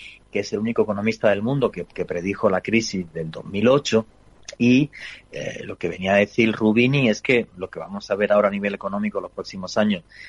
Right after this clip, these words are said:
no va a ser bueno, pero el peor de los casos que se podía poner es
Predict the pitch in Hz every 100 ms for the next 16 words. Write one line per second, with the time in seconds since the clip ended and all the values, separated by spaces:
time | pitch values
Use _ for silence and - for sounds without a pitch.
0 | - 104 104 113 117 113 110 104 101 117
1 | 123 160 - - 110 104 98 - - 107
2 | 110 117 131 156 123 - 127 - 117 101
3 | - 95 98 101 104 101 104 156 _ _
4 | _ _ _ - - 98 -